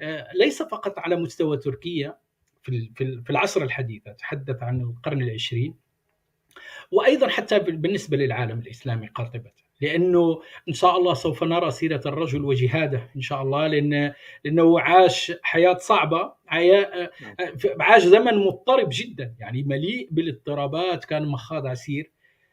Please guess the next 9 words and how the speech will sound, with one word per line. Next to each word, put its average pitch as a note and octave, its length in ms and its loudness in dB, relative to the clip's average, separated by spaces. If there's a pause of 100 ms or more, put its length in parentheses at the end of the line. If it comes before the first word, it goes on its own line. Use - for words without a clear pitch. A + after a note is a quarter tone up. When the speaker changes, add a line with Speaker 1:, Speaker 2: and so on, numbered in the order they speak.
(120)
Speaker 1:
لكن A3+ 360 6
الحمد G#3+ 360 0
لله F#3 360 4
كان F#3+ 280 2
له F3+ 480 4
أداء F3 440 4
وكان F3 240 0
له E3+ 260 2
صبر F3+ 460 2